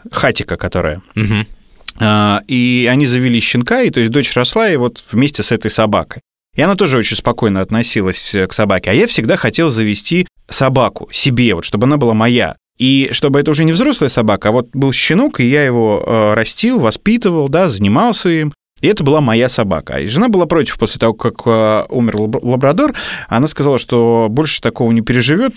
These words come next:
Speaker 1: ну, привязываешься, да, это же член семьи.
Speaker 2: Конечно.
Speaker 1: И больше никаких животных не будет. То есть она говорила: «Заводи рыбок, там, хомяков, э, пусть они дохнут, э, их, э, не жалко. А вот собаку нет, не будет».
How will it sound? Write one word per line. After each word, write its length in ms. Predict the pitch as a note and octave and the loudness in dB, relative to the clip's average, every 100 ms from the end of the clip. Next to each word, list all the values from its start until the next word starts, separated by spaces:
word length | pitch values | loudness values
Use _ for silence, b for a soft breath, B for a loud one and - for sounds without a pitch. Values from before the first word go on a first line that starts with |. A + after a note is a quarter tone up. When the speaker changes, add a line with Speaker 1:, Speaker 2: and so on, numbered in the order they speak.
| - | -6
Speaker 1:
ну, 240 | C3 D3+ | -4 -2
привязываешься, 680 | B2+ C#3+ G#3+ D3 A2+ - G2 | 0 0 0 0 -2 -2 0
да, 100 | C#3 | 0
это 140 | C#3 | 0
же 100 | G2+ | -2
член 340 | G2+ B2+ C3+ C3 | -2 0 2 0
семьи. 460 | - C#3 E3+ B3 | 0 2 2 2
Speaker 2:
Конечно. 460 | A#3+ G#2+ G2+ - B2 | 2 0 0 -2 0
Speaker 1:
И 40 | |
больше 280 | C3 A3+ - | 2 2 2
никаких 280 | C3 B2 E3+ | 0 2 0
животных 480 | C3 C#3+ F#3 - - | 2 0 0 -2 0
не 80 | |
будет. 300 | A#2+ G#2+ F2+ | 0 0 -2
То 80 | - | -4
есть 140 | F#2+ A#2 | -4 0
она 100 | C3+ | 0
говорила: 220 | A2 F#2+ | 2 2
«Заводи 400 | A2 B2+ C#3 B2 | 2 0 2 2
рыбок, 480 | F3+ B3 A3 D#3 - | 2 2 2 0 0
там, 160 | B2 | -2
хомяков, 800 | - C3+ B2 A#2+ G#3+ A#3+ G3+ - | 0 2 2 2 2 2 0 -2
э, 340 | C#3 B2 A2+ G#2 | 0 2 2 0
пусть 220 | C3+ - | -2 -2
они 160 | G#2+ G#2+ | 0 2
дохнут, 360 | B2+ A3+ C3 - C#2+ - | 0 0 -2 -6 -10 -6
э, 360 | A2+ G#2 G2+ G#2 | -2 0 0 0
их, 260 | A#2+ - - | -2 -4 -2
э, 260 | G#2 G2 F#2 B B | 0 0 -2 B B
не 120 | A#2 A#2+ | -2 0
жалко. 440 | A#2 F2+ - D#2 | 2 0 -2 -2
А 40 | |
вот 160 | G#2+ B2 | 0 -2
собаку 420 | - B2 B3 - | -2 -2 -2 -2
нет, 220 | A#2+ F#2 | -2 -2
не 80 | A#2+ | -2
будет». 220 | A#2+ G#2 | -2 -2